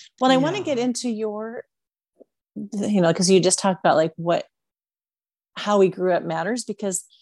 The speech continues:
Speaker 1: a lot of us that we
Speaker 2: Yeah.
Speaker 1: sat next to each other in the dressing room and knew what was going on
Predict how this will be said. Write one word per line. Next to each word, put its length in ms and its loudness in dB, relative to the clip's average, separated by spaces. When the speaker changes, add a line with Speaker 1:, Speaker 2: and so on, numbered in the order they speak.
Speaker 1:
a 80 -2
lot 160 2
of 60 -2
us 100 -2
that 80 -4
we 80 0
Speaker 2:
Yeah. 60 -4
Speaker 1:
sat 200 -2
next 200 -6
to 80 -6
each 120 -8
other 160 -4
in 60 -8
the 20 -8
dressing 320 -4
room 120 -8
and 80 -6
knew 220 -2
what 100 -4
was 120 -8
going 280 -4
on 400 -6